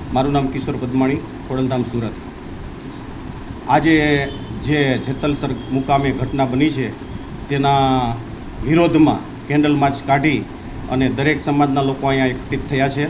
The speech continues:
ત્યારે હું દરેક સમાજને વિનંતી કરું છું કે આ ઘટનાને સખત નિંદનીય રીતે વિરોધ કરી અને તેમાં, અ, સહભાગી થાય અને આનો વિરોધ કરે.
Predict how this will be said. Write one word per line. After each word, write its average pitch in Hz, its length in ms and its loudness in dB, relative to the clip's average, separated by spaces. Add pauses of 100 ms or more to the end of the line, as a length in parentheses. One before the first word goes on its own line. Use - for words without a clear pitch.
(520)
ત્યારે 156 420 6 (180)
હું 143 180 4
દરેક 160 240 2
સમાજને 151 400 2
વિનંતી 165 380 2
કરું 147 220 2
છું 113 380 -4 (260)
કે 147 100 4
આ 147 300 8
ઘટનાને 151 540 6
સખત 165 520 0
નિંદનીય 175 540 8
રીતે 151 360 2 (300)
વિરોધ 165 240 4 (100)
કરી 185 340 6 (220)
અને 139 720 4 (120)
તેમાં, 151 400 6
અ, 117 420 -6
સહભાગી 151 500 2
થાય 165 180 2
અને 147 200 6
આનો 143 160 4
વિરોધ 131 360 2
કરે. 156 240 2